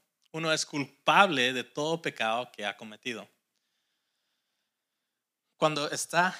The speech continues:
en Cristo, es perdonado de todo pecado que ha cometido. Cuando no está en Cristo, está perdido. Y cuando está en Cristo,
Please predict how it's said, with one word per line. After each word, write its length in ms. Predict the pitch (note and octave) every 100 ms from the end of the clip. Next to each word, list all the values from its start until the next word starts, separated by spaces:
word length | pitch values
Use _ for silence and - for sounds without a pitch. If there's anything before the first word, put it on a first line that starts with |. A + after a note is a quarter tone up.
| -
en 100 | C3
Cristo, 560 | A#2 A#2+ A2+ - B2+ D3+ _ _ _ _ -
es 220 | D#3+ D#3
perdonado 640 | - E3 C#3+ B2 B2+ C#3+ C#3+
de 140 | A2+
todo 440 | - C3 C3+ D3
pecado 560 | - D3+ - G2+ G#2+ C3 _
que 140 | - A2
ha 120 | G2
cometido. 540 | - G#2+ - B2 G2+ - _ _ _ _ _ _ _ _ _ _ _ _ _ _ _ _ _ _ _ _ _ _ _ _ _ _ _ _ _ _ _ _ _ _ _ _ _ _ _
Cuando 260 | D#3 D#3+ D#3
no 240 | E3 G3
está 480 | E3 - E3+ F#3 A3
en 120 | E3
Cristo, 640 | - B2+ A#2+ - D3 E3 - _ _ _ _ _ -
está 440 | C3 - D#3 D3+
perdido. 520 | C#3+ B2+ D3+ D3 G#2+ - _ _ _ _ _ _ _ _ _ _ _ _ _ _ _ _ _ _ _ _ _
Y 80 | B2+
cuando 300 | D3 D3 C#3+
está 380 | - F3 G#3 G3+
en 100 | D#3+
Cristo, 540 | B2+ A#2+ - C#3